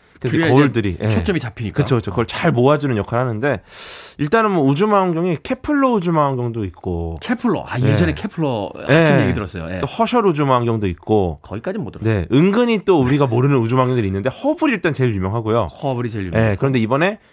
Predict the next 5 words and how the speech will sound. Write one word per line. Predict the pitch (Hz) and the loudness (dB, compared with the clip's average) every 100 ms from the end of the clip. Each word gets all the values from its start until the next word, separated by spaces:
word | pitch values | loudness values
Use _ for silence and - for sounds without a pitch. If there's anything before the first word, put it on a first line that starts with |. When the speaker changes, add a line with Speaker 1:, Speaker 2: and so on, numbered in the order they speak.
| _ | _
Speaker 1:
제임스 | - 131 160 - 170 | 0 2 2 2 2
웹 | 127 | 2
우주망원경이 | 110 120 117 113 113 | 0 0 -2 -2 -2
올라가면서 | 92 101 90 87 87 165 220 - _ _ _ - | -2 -2 -2 -4 0 0 0 -6 _ _ _ -10
아, | 98 98 | -2 0